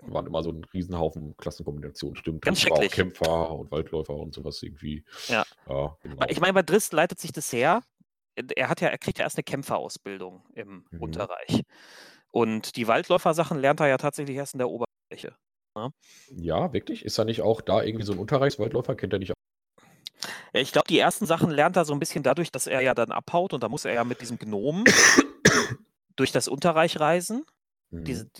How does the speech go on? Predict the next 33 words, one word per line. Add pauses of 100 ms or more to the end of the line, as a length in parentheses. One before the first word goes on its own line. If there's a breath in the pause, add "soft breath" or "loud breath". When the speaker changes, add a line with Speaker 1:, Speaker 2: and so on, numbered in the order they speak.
(140)
Speaker 2:
die,
diesen
Gnomen,
den
ich
immer
total (100)
cool
fand,
dessen
Namen
ich
leider
vergessen
hab. (320)
Mit
dem,
Speaker 1:
Ja,
Speaker 2:
mit
Speaker 1:
ich
auch.
Speaker 2:
den,
Speaker 1:
Ich
hab
alles
Speaker 2:
mit
Speaker 1:
vergessen.
Speaker 2:
diesen, (520 soft breath)
mit
diesen (140)
Armprothesen. (640 loud breath)
Speaker 1:
Mhm.
Speaker 2:
Ähm,